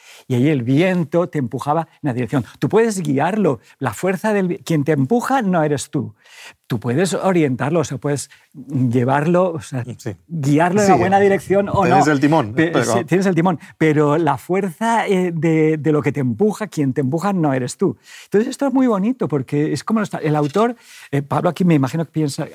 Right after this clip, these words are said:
Speaker 1: piensa en sí mismo, se pone a escribir y se encuentra que, que Dios lo
Speaker 2: Yo lo sé,
Speaker 1: empuja
Speaker 2: ¿no?
Speaker 1: en una dirección, lo lleva en una dirección. Y esto es, es, es interesante. Me parece que como hay varias,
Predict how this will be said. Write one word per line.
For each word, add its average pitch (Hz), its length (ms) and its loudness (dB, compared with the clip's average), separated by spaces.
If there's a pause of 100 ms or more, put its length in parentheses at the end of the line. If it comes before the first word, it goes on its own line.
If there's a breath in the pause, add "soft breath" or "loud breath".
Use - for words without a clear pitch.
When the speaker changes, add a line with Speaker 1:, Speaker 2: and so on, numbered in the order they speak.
(360)
Speaker 1:
piensa 139 280 -2
en 123 80 0
sí 143 160 0
mismo, 214 400 2 (160 loud breath)
se - 120 -6
pone 165 200 2
a - 20 2
escribir 233 460 2
y 175 140 0
se 151 180 -4
encuentra 208 420 0
que, 160 300 0 (460 loud breath)
que 135 160 -2
Dios 170 280 0
lo 214 220 2
Speaker 2:
Yo 156 80 0
lo 131 340 0
sé, 113 100 0
Speaker 1:
empuja 139 80 4
Speaker 2:
¿no? 101 140 0
Speaker 1:
en 165 140 0
una 202 140 2
dirección, 180 880 0
lo 143 40 0
lleva 170 200 2
en 196 40 -2
una 180 100 0
dirección. 151 760 0 (520 soft breath)
Y 147 220 4
esto 190 320 -2
es, 160 300 -4
es, 143 220 -6
es 151 240 -2
interesante. 156 920 0
Me 135 160 0
parece 143 300 -4
que 170 140 -2
como 135 400 -2 (420 loud breath)
hay 143 140 -2
varias, 151 420 0